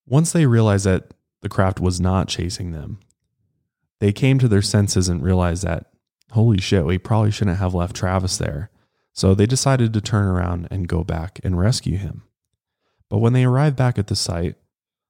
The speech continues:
the flying craft was no longer there, and Travis seemingly wasn't there either. They spent some serious time searching for him in the area to try to locate Travis, but they never were able to find him. So at this point,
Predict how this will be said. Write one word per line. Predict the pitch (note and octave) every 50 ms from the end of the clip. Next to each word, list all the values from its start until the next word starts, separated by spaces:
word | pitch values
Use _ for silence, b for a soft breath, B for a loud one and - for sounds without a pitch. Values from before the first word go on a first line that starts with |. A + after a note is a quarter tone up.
| _ _ -
the | A2
flying | - - A2+ G#2+ G#2+ G#2 G2+
craft | - - G2 F#2+ G2 - -
was | G2 F#2+ F#2+
no | F#2+ F#2 F#2+ F#2+ A2+
longer | C3 C3+ C3+ C3 A#2 G#2+
there, | G2 F#2+ F2+ F2+ - - G#2 - _ _ _ _ _ _ _ _ _ _ _ _ _ _ _ _
and | G#2 G2+ G2 F#2+ F#2+ F#2+ F#2+ F#2+ - - _ _ _ _ _ _ _ _ _ _
Travis | - - A#2 C#3 F3 - A#2 -
seemingly | - G2+ F#2 F#2 F2+ E2+ F2+ F2 E2+
wasn't | F2 F2+ F#2 F2+ F#2 E2+ F2+
there | F#2 F#2+ F#2+ F2+ D#2
either. | F#2 A2+ C3 B2+ - - - - - - _ _ _ _ _ _ _ _
They | G#2+ A2 A#2
spent | - - - B2 A2 A2+
some | - G#2 G2 F#2+ -
serious | - - - B2 C#3 D3+ C3 G#2+ -
time | - A#2 A#2 A#2+ A2+ G2
searching | - - G#2+ A#2+ - - G#2 G2
for | G2 - F2 E2+
him | F#2+ F#2+ F2+ F2+
in | F2 E2+
the | E2+ E2+
area | F2 F#2 G2+ A2+ A#2 G#2 F#2+ F2
to | F2 F2
try | - - G2 F#2 F#2
to | F2+
locate | F2+ F2+ F#2+ A2 A2+ - G2+ F2+ E2+ -
Travis, | - F2+ E2 E2 E2 F2 F2+ -
but | - - F2+ E2+ - - _ _ _ _ _ _
they | - G#2+ G2+ F#2+
never | F#2+ F#2+ G2 G2+ G2+ G2
were | F#2+ F#2+
able | F#2 F2+ F2 F#2 F2+
to | - D#2 D#2
find | - - F#2 G#2 A2+ G#2+ G2
him. | G2 E2 E2 F2 - - _ _ _ _ _ _ _ _ _ _ _ _ _ _ _
So | - - G2+ G2
at | G2 G2
this | - D3 D#3 -
point, | - - A2+ G2 F#2+ F2+ -